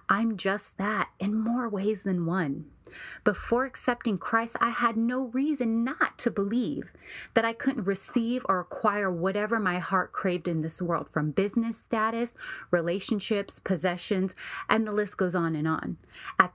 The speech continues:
that time in my life, I felt <laughs> like that Burger King slogan was meant for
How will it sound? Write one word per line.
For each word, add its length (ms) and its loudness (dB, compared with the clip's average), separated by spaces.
that 260 2
time 280 0
in 120 -2
my 180 0
life, 500 0
I 160 4
felt 280 0
<laughs> 80 2
like 140 -2
that 260 0
Burger 300 2
King 260 0
slogan 540 0
was 220 0
meant 280 0
for 360 0